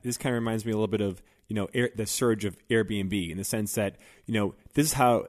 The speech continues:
the Airbnb way, staying in people's homes, was how America used to do it, and then hotels sprung up to solve that problem, and then Airbnb's re-, coming back to solve the problem of hotels. It's g-, what, and it's, I think it's this whole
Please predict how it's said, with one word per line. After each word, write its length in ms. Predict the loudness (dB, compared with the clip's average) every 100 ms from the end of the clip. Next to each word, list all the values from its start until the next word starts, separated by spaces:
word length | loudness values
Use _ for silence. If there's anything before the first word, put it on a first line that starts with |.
| -2
the 160 | 4 6
Airbnb 460 | 6 4 2 2
way, 140 | 2 0
staying 200 | -2 -4
in 40 |
people's 240 | -4 -4 0
homes, 460 | 0 0 -4 -6 -10 _ _
was 140 | -8 -2
how 200 | 0 0
America 300 | 0 -2 -2
used 180 | -2
to 80 | -2
do 200 | 4 6
it, 180 | 6 0 -18 _
and 80 | -2
then 80 | 0
hotels 460 | 0 0 0 2
sprung 260 | 0 -2 -4
up 120 | -4
to 80 | -2
solve 440 | 2 6 6 4
that 220 | 2 -4 0
problem, 440 | 2 2 0 -2 -8 _ -2
and 80 |
then 160 | 0 0
Airbnb's 680 | 2 2 2 2 2 0 -2 -10
re-, 340 | -8 -6 -6
coming 280 | -8 -6 0
back 260 | 2 2 2
to 80 | 0
solve 320 | 4 4 2
the 60 |
problem 300 | 0 -2 -2
of 80 | -4
hotels. 500 | -8 -2 -2 -2 -8 -14 _ _ _
It's 120 | -4 -4
g-, 80 | 0
what, 200 | 4 4
and 140 | 2 0
it's, 220 | -2 -6
I 120 | -4
think 180 | -2 -2
it's 120 | -2
this 120 | -4
whole 360 | 2 2 2